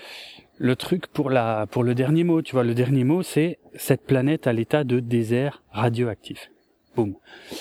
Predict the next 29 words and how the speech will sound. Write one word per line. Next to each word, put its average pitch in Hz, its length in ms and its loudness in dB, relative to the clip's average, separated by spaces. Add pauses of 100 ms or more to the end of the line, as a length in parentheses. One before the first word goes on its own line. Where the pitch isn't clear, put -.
(180)
Et 117 60 4
c'est 156 140 2
là 180 120 2
que - 120 -2
tu 143 180 -2
comprends, 165 520 0
que 156 100 -6
tu 143 160 -6
te 160 100 -2
dis, 156 140 -2
ah, 196 320 -2
donc 170 280 2
l'objet, 160 380 0
c'était 165 320 -2
une 147 160 0
bombe 165 300 0
nucléaire. 156 540 -2 (420)
Putain, 120 200 -4
quand 104 120 -4
je 95 60 -8
dis - 120 -12
bombe 123 240 -4
nucléaire, 123 420 -4
j'ai 98 120 -8
vraiment 117 320 -4
l'impression 117 380 -6
de 131 80 -2
dire, 110 260 -6
euh, 87 200 -12